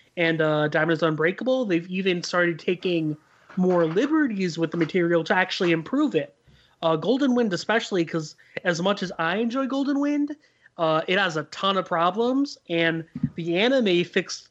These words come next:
so much of it that it really makes it a definitive experience at times. Um, so yeah, I think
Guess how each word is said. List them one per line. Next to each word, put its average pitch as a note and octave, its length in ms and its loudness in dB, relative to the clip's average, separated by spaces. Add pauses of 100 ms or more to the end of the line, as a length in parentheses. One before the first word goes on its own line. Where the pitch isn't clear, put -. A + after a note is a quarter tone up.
so - 380 -2
much B3 280 0
of F#3+ 120 0
it E3 140 2
that E3+ 120 2
it E3 140 2
really A#3+ 260 2
makes F3+ 260 -2
it F3+ 80 2
a E3 120 -2 (600)
definitive F#3+ 560 0
experience F3 600 0
at D3 100 -6
times. C#3+ 540 -4 (600)
Um, D3+ 400 0
so F#3 160 -2
yeah, F#3+ 220 2
I E3 140 2
think G3+ 400 -2